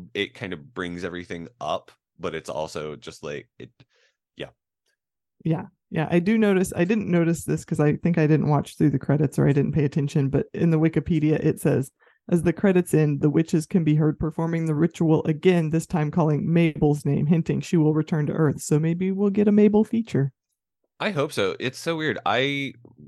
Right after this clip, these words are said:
Speaker 1: rewatched it after that, and I'm like, "I still don't hear it. Like, I don't, like, okay."
Speaker 2: Yeah. Well, it's Wikipedia, so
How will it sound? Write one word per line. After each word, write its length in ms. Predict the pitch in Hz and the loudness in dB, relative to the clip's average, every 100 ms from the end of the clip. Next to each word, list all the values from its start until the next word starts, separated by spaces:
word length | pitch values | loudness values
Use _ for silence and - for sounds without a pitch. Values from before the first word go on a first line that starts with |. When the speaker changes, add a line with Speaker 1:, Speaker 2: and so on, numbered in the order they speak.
| - | -18
Speaker 1:
rewatched 600 | 90 113 123 107 135 - | -10 -6 -2 -2 -2 -6
it 120 | 92 - | -6 -4
after 260 | 92 - | -6 -6
that, 100 | 85 | -8
and 80 | 76 | -8
I'm 60 | 82 | -10
like, 140 | 80 - | -14 -14
"I 100 | 147 | -14
still 320 | - 123 127 | -14 -12 -10
don't 240 | 107 80 | -10 -12
hear 260 | - 87 87 | -14 -16 -10
it. 240 | 85 87 | -10 -10
Like, 240 | 95 95 - | -18 -20 -20
I 100 | 110 | -16
don't, 400 | 123 110 78 - | -14 -14 -14 -16
like, 200 | 90 85 _ _ _ _ - | -20 -20 _ _ _ _ -18
okay." 400 | 131 107 101 101 _ _ _ _ - | -16 -12 -14 -16 _ _ _ _ -6
Speaker 2:
Yeah. 240 | 165 143 - _ | -4 -4 -8 _
Well, 260 | - 202 190 | 0 2 4
it's 160 | 190 190 | 2 2
Wikipedia, 600 | - 170 - 135 131 147 | 0 0 -2 -2 0 -2
so 320 | - - 151 | -2 -2 -2